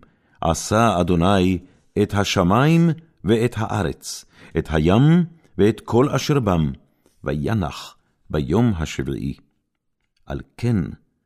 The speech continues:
בירך אדוני את יום השבת,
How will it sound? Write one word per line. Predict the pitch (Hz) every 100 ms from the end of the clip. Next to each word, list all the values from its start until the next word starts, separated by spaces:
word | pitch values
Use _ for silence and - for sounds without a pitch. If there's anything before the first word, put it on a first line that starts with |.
| _ _
בירך | - - - 98 104 - -
אדוני | 73 67 67 78 71 - 60
את | -
יום | 80 73
השבת, | 71 - 65 92 98 _